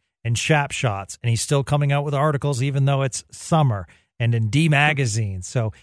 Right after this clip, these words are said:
he's a beast, and we'll continue to bring these programs throughout the summer because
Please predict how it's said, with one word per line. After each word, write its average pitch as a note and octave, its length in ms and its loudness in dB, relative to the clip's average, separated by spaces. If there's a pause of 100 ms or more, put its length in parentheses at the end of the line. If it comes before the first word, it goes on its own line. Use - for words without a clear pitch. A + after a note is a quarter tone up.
(160)
he's D3 200 4
a F3 60 2
beast, D3 360 0
and C#3+ 80 2
we'll C3 100 0
continue C#3+ 320 0
to D3 80 -2
bring C#3+ 280 0
these C#3+ 200 -2
programs D3 720 0
throughout C#3+ 380 2
the C3 80 -6
summer D#3 340 0
because C3 420 -2